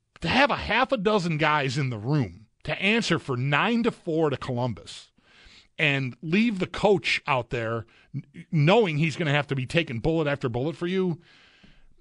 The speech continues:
it's shameful. It, it, to me, that's shameful.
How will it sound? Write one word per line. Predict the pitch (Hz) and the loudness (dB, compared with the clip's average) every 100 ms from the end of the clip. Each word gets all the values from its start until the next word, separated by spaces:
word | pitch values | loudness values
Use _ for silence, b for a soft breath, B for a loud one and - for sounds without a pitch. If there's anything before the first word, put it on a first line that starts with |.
| B B B B B B B B B B - | B B B B B B B B B B -8
it's | 156 - | -6 -2
shameful. | - 165 139 101 - _ _ - | 0 2 0 -8 -20 _ _ -16
It, | 147 165 175 - | -10 -8 -8 -6
it, | 165 | -4
to | 147 | 0
me, | 180 175 | 2 2
that's | 170 165 - | 0 -2 0
shameful. | 143 113 - - | -2 -4 -8 -18